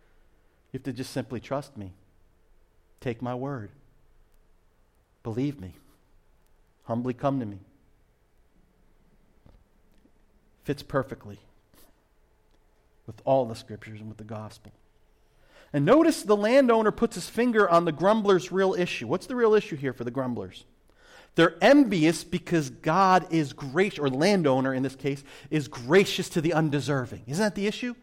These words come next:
They don't deserve a denarius. How, how could you give them a denarius? That's not right. Sound familiar? There's a parable in another gospel. Maybe this, this particular parable isn't taught other places,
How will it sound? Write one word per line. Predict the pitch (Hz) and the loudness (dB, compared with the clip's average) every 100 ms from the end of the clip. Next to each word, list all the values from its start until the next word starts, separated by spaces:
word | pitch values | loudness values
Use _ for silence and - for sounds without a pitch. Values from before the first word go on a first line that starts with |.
| - - | -20 -10
They | - 262 285 | 0 4 8
don't | 262 269 269 | 8 6 4
deserve | 285 220 311 330 320 269 | -2 2 6 8 8 6
a | 190 | 2
denarius. | 139 151 131 123 107 107 - - _ _ _ _ _ _ _ _ _ _ _ _ _ _ - | -4 -6 -6 -8 -12 -18 -20 -20 _ _ _ _ _ _ _ _ _ _ _ _ _ _ -6
How, | 285 330 | -4 -2
how | 339 | -2
could | 339 349 | 0 0
you | 330 | 0
give | 339 | 0
them | 330 | 0
a | 311 | -2
denarius? | 330 330 339 - | 2 4 4 2
That's | 247 269 320 | -2 -2 2
not | 285 202 | 2 2
right. | 143 156 254 - - _ _ _ _ _ _ _ _ _ _ _ _ _ _ _ _ _ _ _ _ _ _ _ _ _ _ _ _ | 0 0 -2 -6 -20 _ _ _ _ _ _ _ _ _ _ _ _ _ _ _ _ _ _ _ _ _ _ _ _ _ _ _ _
Sound | - 247 | -4 -4
familiar? | 254 190 233 302 302 - _ _ _ _ _ _ _ _ _ _ - | -2 -4 -2 -4 -6 -14 _ _ _ _ _ _ _ _ _ _ -10
There's | 196 | -10
a | 202 | -4
parable | 285 294 233 226 | 2 2 4 2
in | 190 | 0
another | 190 196 127 | -2 -2 -2
gospel. | 117 104 - 101 - _ - | -6 -8 -14 -20 -20 _ -12
Maybe | 180 285 | -6 -4
this, | 254 - | -4 -6
this | 185 214 214 | -2 -2 -4
particular | - - 233 202 175 | -14 -8 -2 0 2
parable | 180 160 143 139 | 4 4 4 0
isn't | 131 123 | -2 -2
taught | 143 123 | 0 0
other | 120 | -2
places, | 120 120 107 117 | -4 -4 -6 -10